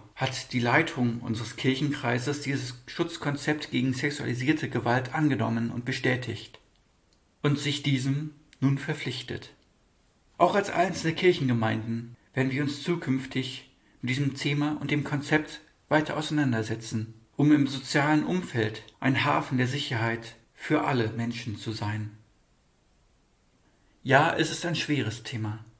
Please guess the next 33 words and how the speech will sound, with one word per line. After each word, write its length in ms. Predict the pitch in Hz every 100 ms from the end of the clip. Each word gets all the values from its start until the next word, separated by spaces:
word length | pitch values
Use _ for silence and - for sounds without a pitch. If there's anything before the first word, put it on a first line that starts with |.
| -
Und 440 | 151 160 - - - _ -
es 120 | 135
ist 140 | 165 147
immer 100 | 170
die 100 | 147
Frage, 640 | - 143 143 156 151 123
wann 260 | 143 175
und 240 | - 160 147
wie 160 | 156
man 180 | 170 156
das 380 | 143 143 - -
irgendwie 540 | - 165 165 143 143 139
mal 320 | 127 123 123
ansprechen 600 | 175 185 - 120 107 113
kann. 300 | - 110 104 - - _ _ -
Ich 140 | - -
habe 220 | 170 170
es 160 | 165 151
heute 480 | 151 151 143 135 -
als 220 | 135 -
Werbeblock 640 | 135 123 113 113 110 - -
genutzt, 520 | 117 107 107 - - _ -
um 100 | 131
darauf 260 | 139 139
aufmerksam 680 | - 170 139 123 120 - 120
zu 160 | -
machen, 300 | 117 110 113 - - _ _ _ _
um 220 | - 170 160
Ihnen 260 | 185 165
zu 160 | 151 -
zeigen, 520 | - 156 165 180 -
auch 200 | - -
da 480 | - 190 143 120 -